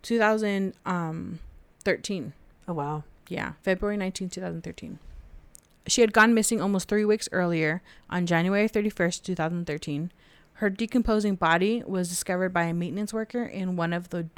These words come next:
Speaker 1: rooftop water tanks after guests had complained about low pre-, water pressure and water that tasted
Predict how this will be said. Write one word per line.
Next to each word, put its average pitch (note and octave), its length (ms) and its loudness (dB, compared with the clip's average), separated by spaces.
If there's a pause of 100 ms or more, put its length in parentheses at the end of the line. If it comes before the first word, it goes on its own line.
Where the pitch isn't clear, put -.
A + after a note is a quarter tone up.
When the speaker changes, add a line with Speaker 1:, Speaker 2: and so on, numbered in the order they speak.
(100)
Speaker 1:
rooftop F#3+ 520 0
water D#3+ 260 0
tanks D#3 380 -6 (400)
after F#3+ 260 2
guests F3 360 2
had F#3 140 -4
complained F3 540 -2 (380)
about F#3 280 2
low F#3+ 360 6
pre-, D4 280 4
water C4 300 6
pressure F3+ 480 0 (300)
and G3+ 240 0
water G3+ 260 10
that F#3+ 140 -2
tasted F3+ 340 -2